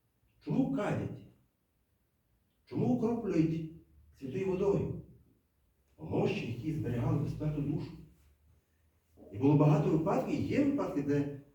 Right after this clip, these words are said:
викопують тіло, а воно не, а воно не розкладається.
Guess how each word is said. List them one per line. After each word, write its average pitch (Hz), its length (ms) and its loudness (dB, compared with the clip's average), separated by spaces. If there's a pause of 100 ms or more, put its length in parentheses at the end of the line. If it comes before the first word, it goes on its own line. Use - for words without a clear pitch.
(680)
викопують 165 580 -2
тіло, 226 260 -2
а - 40 -6
воно - 220 -4
не, 180 180 -4 (720)
а 107 200 -6
воно 156 120 0
не 202 80 2
розкладається. 214 720 -2